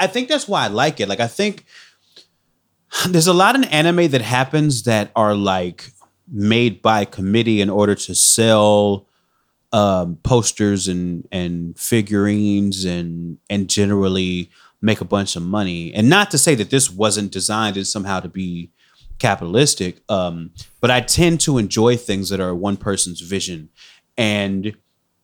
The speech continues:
in a, in a series that's based on a manga, often you do get that, except that because it's based on a manga, these things usually end up being very protracted and going on forever and ever and ever and ever,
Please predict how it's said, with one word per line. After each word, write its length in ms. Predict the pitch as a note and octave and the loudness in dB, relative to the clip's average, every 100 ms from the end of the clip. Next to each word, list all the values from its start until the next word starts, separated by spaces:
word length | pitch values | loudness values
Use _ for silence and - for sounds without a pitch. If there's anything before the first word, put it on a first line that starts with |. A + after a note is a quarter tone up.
| _ _ _ _ - | _ _ _ _ -2
in 140 | C#3 C3 | 2 4
a, 260 | A2+ A2 D3 | 2 0 2
in 120 | C3 | 4
a 240 | A#2 G#2+ | 4 4
series 420 | - G3 A3 G#3+ | 2 2 2 2
that's 140 | D3 G2+ | 0 0
based 300 | B2+ D3 E3 | 0 2 0
on 140 | C3+ | 0
a 60 | G2+ | 0
manga, 380 | G2+ C#3+ F3 A#2+ | 2 2 2 2
often 380 | A2+ A#2 G2+ | 2 0 -4
you 120 | G2 F#2+ | -6 -2
do 220 | A2+ C#3 | 0 0
get 240 | A2+ F2+ | 0 -2
that, 340 | F#2+ F2 E2+ _ _ _ _ _ _ - | -4 -6 -10 _ _ _ _ _ _ -6
except 380 | A2 - D3+ C#3+ | -2 2 2 2
that 160 | A2+ G2 | 0 0
because 280 | F#2+ E3 C3+ | 0 2 2
it's 160 | G2+ | 0
based 260 | A#2+ A2+ - | 0 2 0
on 120 | G2+ | -2
a 60 | F2+ | 2
manga, 540 | B2 C#3+ G2+ F2+ F2+ _ _ - | 2 2 0 -4 -8 _ _ 0
these 200 | B2+ - | 0 2
things 280 | C3+ G#2+ | 0 0
usually 260 | A2+ G#2 G#2+ | 0 -2 -2
end 100 | G#2+ | 0
up 120 | F#2 | -2
being 200 | A2 G2+ | -2 -2
very 200 | F#2 G#2+ | 0 0
protracted 640 | - G#2+ F#2+ - A#2+ - F2+ | -2 -6 -6 0 0 -2 -8
and 100 | F2+ | -4
going 240 | G2 G2 | -2 0
on 180 | G2+ G#2+ | 0 -2
forever 360 | - G#2 G2 F#2+ | 0 0 0 -2
and 100 | F#2+ | -6
ever 160 | F2 | -6
and 80 | F#2+ | -8
ever 180 | F2+ E2 | -8 -6
and 100 | G2 | -2
ever, 320 | G#2+ F2+ | -2 -2